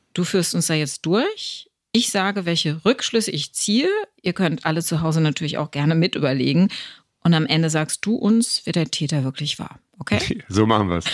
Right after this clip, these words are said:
Speaker 2: Auf jeden Fall. Äh, was aber noch im Vorfeld, äh, irgendwie erwähnt werden muss, wir machen jetzt natürlich keine richtige Fallanalyse. Die braucht natürlich eben die Expertise und viele Wochen oder viele Tage zumindest mal. Aber wir fangen schon mal damit an, die richtigen Fragen zu stellen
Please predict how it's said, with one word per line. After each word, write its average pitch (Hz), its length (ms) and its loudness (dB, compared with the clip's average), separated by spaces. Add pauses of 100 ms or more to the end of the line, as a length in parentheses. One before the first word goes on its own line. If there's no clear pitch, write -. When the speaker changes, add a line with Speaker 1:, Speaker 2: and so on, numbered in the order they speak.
(440)
Speaker 2:
Auf - 200 2
jeden 113 240 2
Fall. 98 240 0 (360)
Äh, 107 100 2
was 123 240 2
aber 117 180 2
noch 117 160 4
im 113 120 2
Vorfeld, 117 680 2
äh, 110 80 0
irgendwie 110 380 2
erwähnt 107 360 2
werden 107 240 2
muss, 107 400 0
wir 104 240 2
machen 107 240 4
jetzt 104 160 2
natürlich 101 360 0
keine 101 240 2
richtige 95 280 -4
Fallanalyse. 113 840 2
Die 104 120 0
braucht 107 360 0
natürlich 101 500 -2
eben 98 200 0
die 98 120 0
Expertise 104 680 0
und 101 180 0
viele 95 280 0
Wochen 101 300 -2
oder 90 340 -2
viele 92 260 -2
Tage 101 360 -2
zumindest 104 460 0
mal. 101 280 0 (520)
Aber 107 220 2
wir 107 140 6
fangen 123 280 2
schon 117 160 0
mal 110 160 2
damit 104 280 2
an, 104 200 2
die 104 80 2
richtigen 98 340 0
Fragen 104 340 0
zu 117 120 -4
stellen 131 520 2